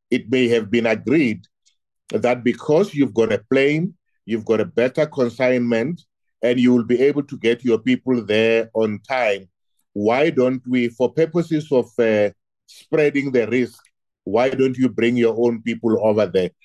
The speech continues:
So I don't think these people were all out there to protect, um, President, uh, Ramaphosa.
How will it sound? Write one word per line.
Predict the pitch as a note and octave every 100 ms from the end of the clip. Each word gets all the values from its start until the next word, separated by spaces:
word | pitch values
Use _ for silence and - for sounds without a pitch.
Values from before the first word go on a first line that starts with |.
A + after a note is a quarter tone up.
| _
So | -
I | C3
don't | C3+ G#3
think | F3+ D#3+
these | A#2 C3
people | C3 B2+ B2+
were | A#2 G#2+
all | C3 C3+ C3
out | A#2 A2+ A2+
there | G#2+ A2
to | A2 A#2
protect, | - G2+ - A2+ A2 -
um, | A2+ G#2 G2+ G2+ F#2+ _ _ _ _ -
President, | B2+ B2 A#2 A2+ A2+
uh, | G#2+ G2+ G2+
Ramaphosa. | G2 A2 G#2+ A2 G2 F2